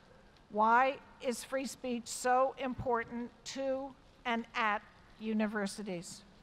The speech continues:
Second, why does it seem under special challenge right now? And third, how might we better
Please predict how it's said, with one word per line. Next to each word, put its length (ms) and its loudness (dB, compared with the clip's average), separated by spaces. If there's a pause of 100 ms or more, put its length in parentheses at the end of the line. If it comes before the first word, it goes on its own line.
(600)
Second, 500 2 (880)
why 360 8
does 300 2
it 140 0
seem 480 0 (120)
under 280 0
special 640 -2
challenge 800 -2 (100)
right 280 2
now? 360 0 (1300)
And 260 0
third, 420 2 (600)
how 240 4
might 320 2 (100)
we 140 -4
better 480 4